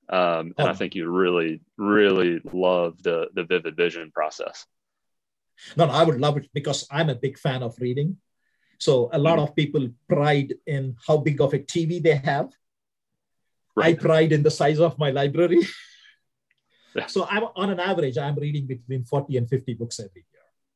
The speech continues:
Speaker 1: Yeah.
Speaker 2: So I love to read
Speaker 1: Awesome.
Speaker 2: because one of the things I always tell people is I'm in the business of helping my customers.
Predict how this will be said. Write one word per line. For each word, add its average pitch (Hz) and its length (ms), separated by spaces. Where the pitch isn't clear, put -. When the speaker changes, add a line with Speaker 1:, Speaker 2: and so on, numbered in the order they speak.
Speaker 1:
Yeah. - 60
Speaker 2:
So 123 320
I 151 120
love 151 280
to 156 60
read - 100
Speaker 1:
Awesome. 135 240
Speaker 2:
because 143 520
one 180 160
of 208 100
the 175 60
things 165 260
I 143 80
always 135 340
tell 135 180
people 120 320
is 110 280
I'm 156 220
in 143 100
the 127 80
business 127 420
of 113 220
helping 127 260
my 131 120
customers. - 640